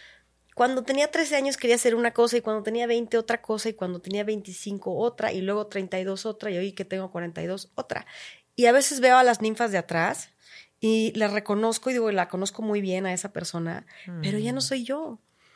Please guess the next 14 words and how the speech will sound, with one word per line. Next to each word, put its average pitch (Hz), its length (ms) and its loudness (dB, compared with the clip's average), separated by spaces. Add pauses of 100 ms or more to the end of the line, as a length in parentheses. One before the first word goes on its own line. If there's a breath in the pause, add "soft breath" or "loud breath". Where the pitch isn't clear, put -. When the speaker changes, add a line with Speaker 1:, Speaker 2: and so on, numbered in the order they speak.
(400)
Speaker 1:
Porque 247 440 -4 (880)
todos 262 240 -2
vamos 277 300 0
evolucionando. 208 1040 -2
No 196 240 2
es 233 100 2
que 240 100 -4
no 233 120 2
guarde 214 260 0
rasgos 185 600 -2
de 175 100 -2
esa 180 200 -10
persona, - 420 -10
pero, 214 260 -4